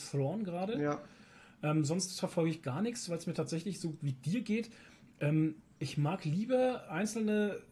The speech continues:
Speaker 1: einzelne Stories aus dem Superhelden-Universum, wie jetzt zum Beispiel dann Mister Miracle, der Megaband oder,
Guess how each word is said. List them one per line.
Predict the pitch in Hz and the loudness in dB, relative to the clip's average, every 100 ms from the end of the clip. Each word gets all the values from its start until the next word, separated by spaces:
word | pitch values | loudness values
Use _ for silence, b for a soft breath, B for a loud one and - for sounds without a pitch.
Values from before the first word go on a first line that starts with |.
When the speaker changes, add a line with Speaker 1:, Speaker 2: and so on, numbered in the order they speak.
| - | -8
Speaker 1:
einzelne | 156 202 208 190 175 | 0 0 2 2 2
Stories | - 160 175 170 | 4 6 6 2
aus | 147 | -2
dem | 160 143 | 0 0
Superhelden-Universum, | 160 143 135 135 131 127 127 131 131 131 | 2 2 2 2 0 0 -2 0 0 0
wie | |
jetzt | 151 151 | 0 0
zum | 156 | -2
Beispiel | 151 156 | 0 0
dann | 143 139 | 0 2
Mister | 143 156 147 | 0 2 2
Miracle, | 165 226 202 | 2 2 2
der | 185 | 2
Megaband | 170 180 175 160 165 | 2 2 2 2 0
oder, | 147 151 151 | 0 0 0